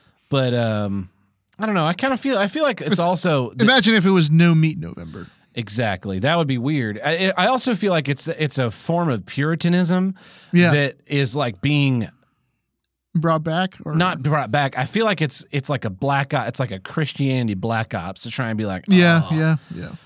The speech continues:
Speaker 1: be good and wholesome and pure."
Speaker 2: Hey,
Speaker 1: I al-,
Speaker 2: are you
Speaker 1: I
Speaker 2: like me and not nutting this November?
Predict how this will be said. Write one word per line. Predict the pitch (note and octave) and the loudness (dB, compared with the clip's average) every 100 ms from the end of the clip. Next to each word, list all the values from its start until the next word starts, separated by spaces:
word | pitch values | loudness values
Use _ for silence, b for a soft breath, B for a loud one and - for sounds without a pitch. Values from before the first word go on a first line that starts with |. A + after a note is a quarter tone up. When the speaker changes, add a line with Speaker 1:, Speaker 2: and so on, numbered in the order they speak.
| B - | B 0
Speaker 1:
be | C#3+ | 0
good | A#2 D3+ | 2 2
and | B2+ | 2
wholesome | G#2+ C#3 B2+ A#2+ | 0 0 0 -2
and | F#2+ | -4
pure." | - D3 C3 G2+ F2 B B B - | -2 -2 0 -2 -6 B B B -4
Speaker 2:
Hey, | A#3+ A3+ E3 B | 0 2 0 B
Speaker 1:
I | E3 | 2
al-, | G3+ B3 | 4 6
Speaker 2:
are | |
you | F#3 G#3 | 6 6
Speaker 1:
I | |
Speaker 2:
like | A3+ F#3+ | 4 4
me | E3+ A3 G3+ | 4 4 4
and | E3 | 4
not | F3 F#3+ | 4 4
nutting | F3+ F3+ F#3 G3+ | 4 4 2 2
this | G3 - | 2 2
November? | G3+ G3 A3 A3 G#3+ | 2 2 0 -2 -4